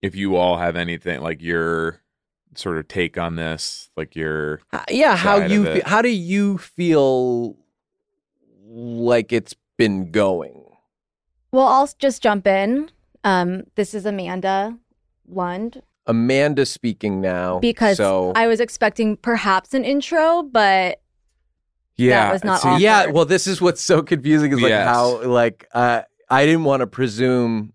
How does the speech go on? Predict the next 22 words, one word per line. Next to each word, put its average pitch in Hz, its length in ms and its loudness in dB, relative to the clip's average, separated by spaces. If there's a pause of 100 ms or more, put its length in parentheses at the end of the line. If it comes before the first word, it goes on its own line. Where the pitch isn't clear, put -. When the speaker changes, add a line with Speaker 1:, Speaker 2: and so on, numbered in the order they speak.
(840)
Speaker 3:
I 262 100 4
get 254 220 4
it, 220 140 0
Sean. 190 400 0 (160)
You're 208 180 2
like, 196 260 2 (120)
"What 202 360 0
am 202 140 -2
I 185 100 0
s-, 180 120 -6
gonna 170 240 -2
say?" - 500 -2 (100)
Right? 208 340 4
How 240 180 2
do 226 80 4
I 220 80 4
intro 208 360 0
someone 180 320 0
who's 185 180 0
literally 175 360 2
done 170 220 2
nothing? 165 520 -4